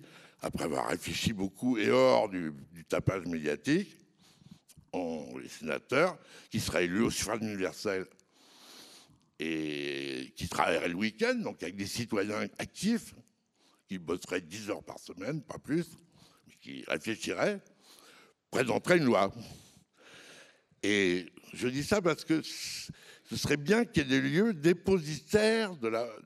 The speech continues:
de l'idée du temps, des lieux démocratiques dépositaires de l'idée du temps. Il n'y aurait pas d'enjeu dans d'être sénateur. Hein, je, je, je sais pas comment dire. Le...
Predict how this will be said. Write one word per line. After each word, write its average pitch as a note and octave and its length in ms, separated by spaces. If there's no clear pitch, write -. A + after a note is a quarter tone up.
de G2 180
l'idée B2 360
du C3+ 180
temps, A2+ 300
des F#2+ 140
lieux C#3+ 220
démocratiques C#3 800
dépositaires B2+ 680
de D3+ 60
l'idée A#2 200
du G#2+ 200
temps. F#2 240
Il - 80
n'y - 20
aurait B2 140
pas D#3 180
d'enjeu D3+ 460
dans F#2 260
d'être D#2+ 200
sénateur. G#2 640
Hein, B2+ 240
je, G2 140
je, G#2 240
je - 60
sais - 80
pas D3 120
comment C#3+ 260
dire. B2+ 320
Le... G#2+ 440